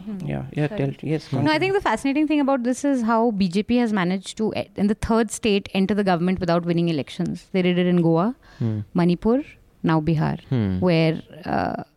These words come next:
Speaker 1: and I'd, I'd love to know the backdoor strategizing or whatever talks that, and of course this was not spontaneous. Of course this has been in the works for a while.
Speaker 3: Sure.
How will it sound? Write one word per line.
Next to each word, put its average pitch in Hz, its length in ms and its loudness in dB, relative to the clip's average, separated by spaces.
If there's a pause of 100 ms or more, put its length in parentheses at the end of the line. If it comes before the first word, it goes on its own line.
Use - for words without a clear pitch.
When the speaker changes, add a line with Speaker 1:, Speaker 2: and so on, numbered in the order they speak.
(120)
Speaker 1:
and 202 200 0
I'd, 196 240 -2
I'd 208 240 0
love 190 240 2
to 254 100 2
know 220 160 4
the 190 140 0
backdoor 175 500 0
strategizing 165 800 0
or 165 100 2
whatever 175 300 2
talks 165 380 -2
that, 180 140 -2
and 247 180 2
of - 180 -2
course 285 180 0
this 226 180 -2
was 247 120 0
not 214 180 0
spontaneous. 165 540 0
Of 196 140 -6
course 214 180 2
this 175 160 -2
has 175 200 0
been 175 140 0
in 170 120 2
the 165 100 2
works 156 320 -2
for 170 120 0
a 160 60 2
while. 147 180 0
Speaker 3:
Sure. 104 220 0